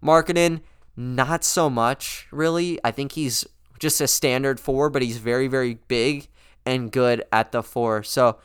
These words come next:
if you need a power forward, he makes sense. They're looking for a young talent, first round pick for him. That's kinda just the general feel for all these guys right now. You know, people want first round picks. People want young guys. What's new here?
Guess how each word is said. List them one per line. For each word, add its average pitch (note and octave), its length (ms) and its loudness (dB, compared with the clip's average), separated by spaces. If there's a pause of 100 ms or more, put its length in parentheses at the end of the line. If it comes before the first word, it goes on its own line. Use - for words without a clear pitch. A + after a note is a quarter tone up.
(280)
if - 60 -12
you A3 60 -2
need C4+ 180 0
a D4+ 60 0
power G#3+ 300 10
forward, A#3 360 2
he G3 180 -6
makes D#3 300 -2
sense. D#3+ 520 -2 (300)
They're E3+ 280 6
looking G3 380 2
for F#3 220 2
a D#3+ 60 2
young D3 340 0
talent, D3 500 2 (300)
first E3 300 0
round D#3 260 4
pick C#3+ 180 8
for D3 120 -2
him. C3+ 100 -2
That's B2 160 -8
kinda E3+ 320 2
just C#3 240 -4
the A#2+ 300 2 (360)
general C#3+ 760 2 (260)
feel D3+ 340 2
for - 220 -2
all B2+ 280 6
these C#3+ 220 0
guys D3 360 6
right D3+ 140 2
now. D#3 360 4 (320)
You C#3+ 80 -10
know, A2+ 180 -6 (180)
people A3+ 240 0
want B3 200 6
first G#3 260 2
round F#3+ 200 2
picks. E3 240 -2
People E3 260 -8
want D#3 260 -2 (120)
young C#3 260 0
guys. F2 400 -2
What's D#3 500 4
new A#2 300 -6
here? G2+ 300 -12